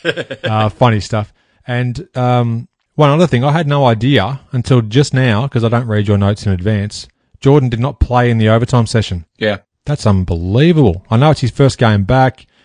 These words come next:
Speaker 2: You want to be careful with his minutes, but boy, he would have been seething, wouldn't he, on the bench, just watching this?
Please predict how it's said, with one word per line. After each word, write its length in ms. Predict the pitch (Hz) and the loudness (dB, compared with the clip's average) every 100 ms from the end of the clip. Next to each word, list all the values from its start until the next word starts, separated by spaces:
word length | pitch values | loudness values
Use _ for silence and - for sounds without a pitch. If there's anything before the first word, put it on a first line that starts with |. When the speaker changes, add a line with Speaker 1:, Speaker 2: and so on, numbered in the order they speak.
| _ | _
Speaker 2:
You 100 | 117 | 0
want 140 | 117 | 2
to 60 | 113 | 2
be 340 | 107 107 104 - | 0 -2 -4 -10
careful 340 | - 131 123 117 | -2 0 2 0
with 120 | 107 | 0
his 140 | 101 | 0
minutes, 360 | 107 131 139 - | 2 2 2 -2
but 260 | - 101 | -8 -4
boy, 320 | - 143 151 101 | 0 2 2 2
he 180 | 107 | 2
would 100 | 175 | 2
have 60 | 160 | 4
been 180 | 120 101 | 2 0
seething, 600 | - - 127 156 135 95 | -4 -2 2 4 2 0
wouldn't 200 | 101 110 | 0 2
he, 60 | |
on 100 | 107 | 2
the 80 | 101 | 2
bench, 460 | 85 139 175 - - | 2 0 0 -8 -4
just 180 | 143 104 | -4 0
watching 400 | 101 147 156 165 | 0 0 2 0
this? 280 | 202 - | -2 -6